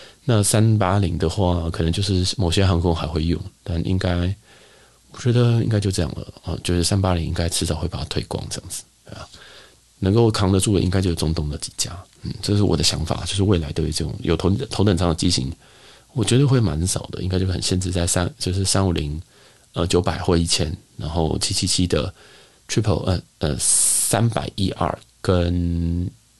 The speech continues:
七七七九或七七七十这样子，应该就这样，嗯，这是头等的部分。那，呃，日航这边选择用纽约当做他们，呃，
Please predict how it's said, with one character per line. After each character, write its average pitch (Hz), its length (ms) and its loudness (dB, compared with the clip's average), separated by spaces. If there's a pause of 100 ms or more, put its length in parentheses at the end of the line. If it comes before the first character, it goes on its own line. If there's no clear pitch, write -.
(180)
七 101 120 -2
七 92 140 -2
七 95 280 0
九 - 220 0
或 85 140 0
七 80 140 0
七 - 100 0
七 - 420 -2
十 - 460 0 (240)
这 - 120 -8
样 - 120 -6
子， - 140 -6 (760)
应 - 80 -6
该 80 100 -4
就 - 120 -6
这 - 120 -6
样， - 120 -8 (160)
嗯， - 200 -2
这 - 140 -2
是 87 100 0
头 - 160 0
等 - 140 2
的 - 60 -6
部 55 100 -4
分。 - 220 -6
那， 80 260 0 (480)
呃， 82 160 2
日 113 140 6
航 90 180 4
这 101 100 2
边 95 140 4
选 - 340 2
择 57 300 -4 (1040)
用 95 240 6
纽 85 300 2
约 90 200 4
当 85 160 0
做 85 140 0
他 80 140 -2
们， 73 200 -2 (520)
呃， 82 260 -4